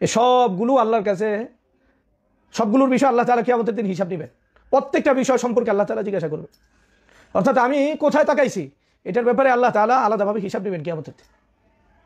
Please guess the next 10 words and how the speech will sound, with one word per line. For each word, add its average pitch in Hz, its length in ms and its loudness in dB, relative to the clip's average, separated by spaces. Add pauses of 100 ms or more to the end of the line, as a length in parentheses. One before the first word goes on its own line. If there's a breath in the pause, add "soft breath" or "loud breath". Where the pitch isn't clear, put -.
(420)
আলাদাভাবে 269 400 2
হিসাব 269 220 0
নেবেন। 190 240 -4 (920)
অন্য 185 160 0
আয়াতে 214 260 4
আল্লাহ 185 180 2
তাআলা 185 320 -2 (1600)
এমন 233 400 2
হুঁশিয়ারি 254 360 0
দিছেন 196 260 -4